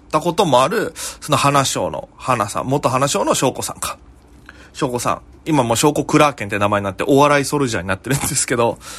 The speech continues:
あの、ショーコクラーケンさん、えー、ヒロ奥村さん、えー、モジャさん、ユビッチャポポポ、僕だったんですよ。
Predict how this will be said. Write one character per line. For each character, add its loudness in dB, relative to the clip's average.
あ 4
の、 -2
シ 0
ョ 4
ー 4
コ -4
ク 0
ラ 2
ー -20
ケ -2
ン -2
さ 0
ん、 -8
え 2
ー、 -2
ヒ -2
ロ 2
奥 -2
村 0
さ 0
ん、 -2
え 0
ー、 -12
モ 4
ジ 0
ャ 2
さ -2
ん、 -8
ユ 2
ビ -2
ッ -10
チ 2
ャ 2
ポ 0
ポ -2
ポ、 2
僕 0
だ 4
っ -10
た -6
ん -6
で -12
す -14
よ。 -18